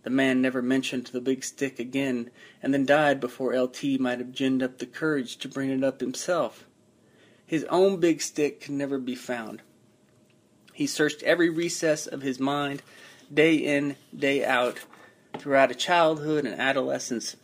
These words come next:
that saw him kicked out of schools, thrown into juvenile homes, and that ended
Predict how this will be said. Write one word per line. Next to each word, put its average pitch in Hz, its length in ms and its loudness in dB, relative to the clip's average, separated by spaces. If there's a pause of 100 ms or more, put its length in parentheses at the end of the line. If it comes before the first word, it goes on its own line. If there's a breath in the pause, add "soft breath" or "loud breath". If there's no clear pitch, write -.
(1120)
that 110 120 -6
saw 127 260 4
him 131 180 0
kicked 185 340 -4
out 170 140 4
of - 80 -8
schools, 147 600 -4 (540 soft breath)
thrown 165 240 6
into 160 180 4
juvenile 139 540 2
homes, 135 540 -2 (400 soft breath)
and 135 100 0
that 127 140 0
ended 143 440 2